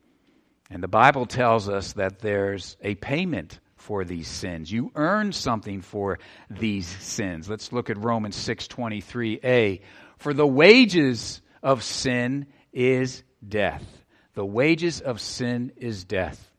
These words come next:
My father worked for the Pennsylvania state government, and he used to define hell as yet another committee meeting. But it's so much more than that.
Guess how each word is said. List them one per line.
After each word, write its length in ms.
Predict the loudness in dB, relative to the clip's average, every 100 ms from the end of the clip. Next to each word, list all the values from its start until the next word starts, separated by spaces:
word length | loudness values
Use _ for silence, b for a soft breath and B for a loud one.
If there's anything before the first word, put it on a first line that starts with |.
| _ _ b b b b b b
My 140 | 0
father 340 | 2 4 4 4
worked 260 | 0 -4
for 140 | -6 -6
the 80 | -4
Pennsylvania 540 | -6 -6 -4 -4 -4
state 380 | -4 -2 -2 2
government, 480 | 4 4 2 -6 -6
and 140 | -6
he 120 | -4
used 280 | -4 -6 -6
to 60 | -8
define 580 | -8 -4 -2 -2 -2 -4
hell 580 | 0 2 4 2 -2 B B B
as 580 | -2 2 2 2 -2 -8 _
yet 280 | -2 0 0
another 460 | -2 -2 0 0 -4
committee 500 | -4 -4 -2 -2 -4
meeting. 340 | -6 -8 -14 _ _ _ B B B B B B B _
But 160 | 4 6
it's 160 | 4
so 460 | 0 0 2 6 6
much 280 | 4 2 0
more 280 | -4 -4 -6
than 160 | -8
that. 300 | -8 -10 -12